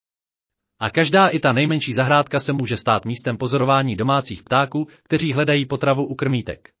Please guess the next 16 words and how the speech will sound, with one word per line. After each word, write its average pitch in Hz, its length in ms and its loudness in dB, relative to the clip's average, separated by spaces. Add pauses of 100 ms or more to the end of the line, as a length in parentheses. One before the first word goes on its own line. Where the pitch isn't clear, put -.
(1120)
Najdou-li 139 460 4
tam 127 180 2
ptáci 139 320 2
v 107 40 -4
zimě 117 240 0
potravu, 120 540 0
oblíbí 123 420 -4
si 135 140 -2
ji 151 140 2
a 123 160 -2
během 123 280 0
vegetace 165 480 0
zde 131 160 0
možná 135 420 0
i 123 40 -4
zahnízdí. 110 640 -4